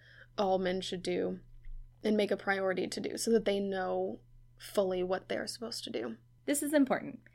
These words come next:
Speaker 2: because one Catholic dating fail is keeping every vocational door wide open.
Speaker 1: If a guy makes an indication to you that he is still discerning the priesthood while you're dating him, then that needs to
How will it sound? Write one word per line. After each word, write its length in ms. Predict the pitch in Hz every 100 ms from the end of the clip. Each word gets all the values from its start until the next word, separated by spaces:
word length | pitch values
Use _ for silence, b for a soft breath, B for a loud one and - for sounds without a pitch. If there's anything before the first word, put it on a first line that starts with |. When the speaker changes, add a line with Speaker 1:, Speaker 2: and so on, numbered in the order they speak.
| b -
Speaker 2:
because 320 | 208 233 208
one 300 | 214 277 349
Catholic 500 | - 220 226 - 240
dating 300 | 196 180 185
fail 420 | - - - - - b b b b
is 180 | - 214
keeping 380 | - 233 202 190
every 280 | 220 247 285
vocational 640 | 262 - 202 202 214 208
door 400 | 190 151 151 151
wide 240 | 165 165
open. 540 | 156 - - - 175 180 - b -
Speaker 1:
If 180 | 220
a 60 | 220
guy 340 | 208 220 226
makes 320 | 226 220 208 214
an 100 | 196
indication 680 | 196 185 - 185 - 208
to 100 | 202
you 380 | 220 214 214 214
that 180 | 196 185
he 640 | - - 196 196 190 196 - b b b b -
is 100 | 202
still 280 | 180 - 190
discerning 720 | 175 190 185 180 180 180 180 190
the 80 |
priesthood 540 | 185 175 175 - 208 202
while 200 | 190 170
you're 200 | 175 185
dating 320 | 175 170 190
him, 400 | 208 202 208 196 - -
then 180 | 185
that 180 | 175 170
needs 320 | 190 185 185
to 400 | - - - -